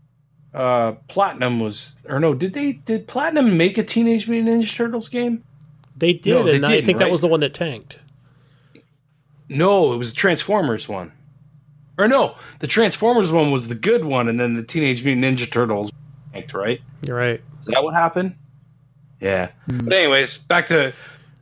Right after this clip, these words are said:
Speaker 2: 'Cause
Speaker 1: uh,
Speaker 2: I remember
Speaker 1: Rocksteady.
Speaker 2: Wombat talking about it on, uh,
Speaker 3: I don't know what they could be working on, man.
Speaker 2: their
Speaker 3: It,
Speaker 2: podcast.
Speaker 3: but he's right. This would be a year that they would probably come out and announce something, 'cause it's been a while since the last Arkham or Batman game came out. So
Speaker 1: Well,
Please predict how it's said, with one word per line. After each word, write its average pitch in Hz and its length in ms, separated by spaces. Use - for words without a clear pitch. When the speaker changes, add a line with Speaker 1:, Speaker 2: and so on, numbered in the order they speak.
Speaker 2:
'Cause - 160
Speaker 1:
uh, 202 40
Speaker 2:
I - 20
remember 202 460
Speaker 1:
Rocksteady. 160 60
Speaker 2:
Wombat 151 400
talking 135 280
about 113 220
it 107 120
on, 123 260
uh, 120 200
Speaker 3:
I 202 60
don't 208 200
know 147 120
what 135 200
they 120 120
could 120 160
be 117 100
working 110 340
on, 110 160
man. 113 220
Speaker 2:
their 117 160
Speaker 3:
It, - 60
Speaker 2:
podcast. 123 460
Speaker 3:
but 147 80
he's 170 260
right. 143 320
This 147 220
would 160 120
be 147 160
a 131 40
year 127 260
that 120 180
they 123 80
would 123 80
probably 143 480
come 120 280
out 117 260
and 110 280
announce 113 400
something, 113 340
'cause 117 180
it's 120 120
been 165 160
a 131 80
while 117 300
since 113 220
the 110 100
last 120 400
Arkham 120 500
or 139 160
Batman 123 540
game 110 260
came 113 240
out. 117 260
So 170 140
Speaker 1:
Well, 170 240